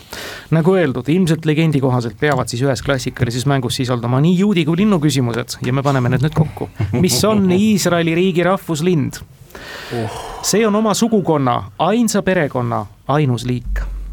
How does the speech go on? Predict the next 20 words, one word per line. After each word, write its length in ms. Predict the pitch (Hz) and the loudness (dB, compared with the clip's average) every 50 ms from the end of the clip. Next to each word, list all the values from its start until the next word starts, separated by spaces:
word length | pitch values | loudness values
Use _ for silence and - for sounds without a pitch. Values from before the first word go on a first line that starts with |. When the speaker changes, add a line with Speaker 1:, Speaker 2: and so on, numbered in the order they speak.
| - | -2
Speaker 1:
Eestiski 480 | - 165 185 180 - 165 - - - 147 | 0 2 2 2 0 -2 -2 0 0 0
on 80 | 135 127 | 0 2
teda 180 | 131 120 117 | 0 0 0
kohata, 500 | 113 170 190 202 214 - - - - 156 | 0 0 0 0 0 -2 -4 -2 -2 -2
aga 140 | 139 127 120 | 0 0 0
siin 160 | 127 156 147 | 0 0 0
on 80 | 135 127 | 2 2
tema 160 | 127 127 123 | 0 0 0
levila 280 | 131 143 139 131 120 120 | 0 0 0 0 -2 0
põhjapiir. 580 | 120 156 147 147 127 123 143 135 120 - - - - - - - - _ _ _ - - - | 0 0 0 0 0 0 0 -2 -2 -4 -8 -14 -20 -20 -20 -20 -20 _ _ _ -20 -12 -4
Ja 140 | - 139 156 | 0 2 2
ei 120 | 190 240 - | 2 2 2
tea 140 | 208 180 156 | 2 2 2
küll, 140 | 151 170 156 | 2 2 2
miks, 380 | 165 170 170 - - - - - - - - - - | 2 0 -2 -6 -8 -8 -8 -8 -12 -18 -20 -20 -4
aga 280 | - 151 143 - 139 135 | -2 -2 0 2 0 0
ei 140 | - 185 220 190 | 2 0 0 2
linnu 300 | 165 180 180 175 147 127 | 2 2 2 2 2 2
ametlik 460 | 143 170 170 143 - - 135 120 - 127 | 2 2 2 0 -2 -4 -8 -6 -4 -4
nimi 220 | 123 113 113 104 | -4 -4 -4 -6